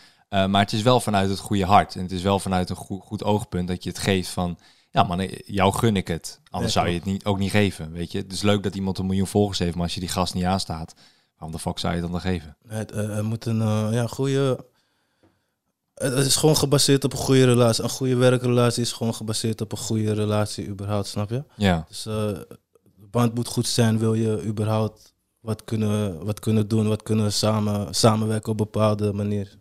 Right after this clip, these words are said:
Speaker 1: Ja.
Speaker 2: Dus het is gewoon
Speaker 1: En,
Speaker 2: echt
Speaker 1: en, en
Speaker 2: wel
Speaker 1: waar komt dat vandaan, dat, dat, eh, dat je nu de-, deze baan doet? Heb je altijd al in de P R gewerkt of hoe ben je, hoe ben je begonnen?
Speaker 2: Nee, ik ben, eh, ik ben eigenlijk begonnen als, eh, artiest. Ik,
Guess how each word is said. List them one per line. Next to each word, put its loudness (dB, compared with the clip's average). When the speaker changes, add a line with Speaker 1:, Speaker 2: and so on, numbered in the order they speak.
Speaker 1:
Ja. 6
Speaker 2:
Dus 0
het -18
is -10
gewoon -6
Speaker 1:
En, 0
Speaker 2:
echt -6
Speaker 1:
en, 0
en 0
Speaker 2:
wel 0
Speaker 1:
waar 10
komt 2
dat 6
vandaan, 4
dat, -2
dat, -2
eh, 0
dat 0
je 2
nu 4
de-, 0
deze 0
baan 6
doet? -2
Heb -2
je -2
altijd 2
al 4
in -2
de -2
P -4
R 2
gewerkt -2
of -8
hoe -2
ben 2
je, 2
hoe 0
ben -2
je -2
begonnen? -6
Speaker 2:
Nee, -2
ik -6
ben, 2
eh, 2
ik -20
ben -6
eigenlijk -2
begonnen 4
als, 4
eh, 2
artiest. 0
Ik, -6